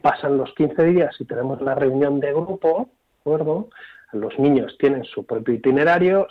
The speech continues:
se juntan con los niños,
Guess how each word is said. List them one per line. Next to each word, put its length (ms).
se 100
juntan 680
con 220
los 200
niños, 540